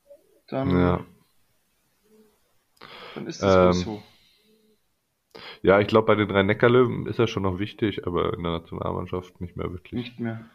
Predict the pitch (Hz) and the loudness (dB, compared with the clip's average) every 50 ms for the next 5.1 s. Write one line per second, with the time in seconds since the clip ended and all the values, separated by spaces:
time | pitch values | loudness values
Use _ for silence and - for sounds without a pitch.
0 | _ _ _ _ _ _ _ - 120 117 - - 123 120 123 123 127 110 110 - | _ _ _ _ _ _ _ -16 -16 -14 -12 -10 -8 -8 -4 0 0 0 0 0
1 | - - 107 110 104 - - - - - - 104 101 101 - - 101 101 98 101 | 2 4 4 4 4 0 -6 -16 -14 -2 0 2 2 2 2 2 2 2 2 0
2 | 98 101 110 120 120 - 113 110 101 - - 117 120 - - 110 92 98 90 87 | 0 2 2 2 2 0 -4 -4 -4 -4 -4 -4 -4 -4 -4 0 2 2 2 2
3 | - - 104 98 104 110 110 - - - - - 98 92 92 92 92 90 - - | 2 2 2 2 2 2 0 -6 -16 -10 -4 -2 -2 -2 -4 -6 -12 -14 -16 -20
4 | - - 101 101 95 - 104 98 92 95 95 98 90 85 90 92 107 120 139 147 | -8 -6 -4 -4 -4 -6 -8 -4 0 0 2 2 2 2 2 2 4 4 2 2
5 | 143 - | -2 -8